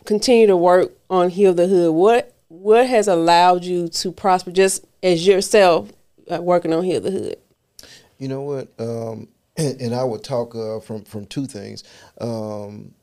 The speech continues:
Speaker 2: you know, like, we, it's, it's, it's always a struggle, um, when it comes down to financial things. I'm, and I'm, I'm gonna tell you why it's a struggle. If we were doing something negative,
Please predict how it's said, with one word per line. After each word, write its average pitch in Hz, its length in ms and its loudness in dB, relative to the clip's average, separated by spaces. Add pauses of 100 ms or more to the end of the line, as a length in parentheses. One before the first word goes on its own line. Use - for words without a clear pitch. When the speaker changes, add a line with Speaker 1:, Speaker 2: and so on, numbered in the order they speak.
Speaker 2:
you 120 100 -10
know, 117 160 -6
like, 110 340 -6 (380)
we, 120 300 -14 (100)
it's, 151 240 -10
it's, 143 300 -10
it's 120 160 -8
always 160 360 -6
a 98 80 -14
struggle, 139 800 -6 (240)
um, 113 380 -6
when 113 80 -8
it 107 80 -14
comes 120 260 -6
down 113 220 -8
to 104 80 -14
financial 117 520 -10
things. 101 280 -16
I'm, 104 220 -14
and 117 100 -10
I'm, 117 160 -10
I'm 110 80 -12
gonna 104 100 -14
tell 143 140 -10
you 135 100 -8
why 117 160 -4
it's 107 100 -8
a 92 40 -12
struggle. 101 380 -12 (480)
If 117 100 -4
we 117 140 -6
were 139 100 -6
doing 123 220 -8
something 107 360 -8
negative, 131 400 -8